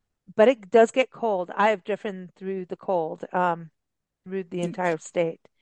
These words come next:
Speaker 2: Yeah,
Speaker 1: Um,
Speaker 2: it, I mean, the, the north, I, I'm on the coast, um, so it doesn't get as cold. Although I will say this past winter, we've had a, we've had a, a bit of a cold stretch, um,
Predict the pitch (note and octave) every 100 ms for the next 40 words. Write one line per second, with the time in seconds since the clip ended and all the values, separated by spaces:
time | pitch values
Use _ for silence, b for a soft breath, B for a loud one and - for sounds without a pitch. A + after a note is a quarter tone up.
0 | _ _ F#3+ G3+ F3+ E3+ F3 B3+ - A#3
1 | A#3+ A3+ A3+ A3+ A3+ A3 - A#3+ A3+ B3+
2 | D#4 D4+ A3+ G#3+ A3+ - G#3+ A3 B3 C4+
3 | D4 A3+ F3 G3 - - F#3 F3+ F3 E3+
4 | F#3+ F#3 F3 G#3 G3+ A3 G#3 - _ G#3
5 | G#3 G3+ G3 - D#3+ D3 D#3+ F#3+ G#3 G#3+
6 | A3 D4+ D#4+ - A3+ G#3+ - G3+ - G3+
7 | F#3+ F#3+ F#3 F3+ E3+ F3 E3 - b b
8 | - G3 F#3+ G3+ G3 F#3 F3+ B3 F4 F#4+
9 | G4 F4+ D4 - - B3+ G3+ G3+ A#3+ A3
10 | G#3 G#3 F#3+ E3+ E3 - F3+ E3+ E3 -
11 | - F3 E3 D#3 D#3 D#3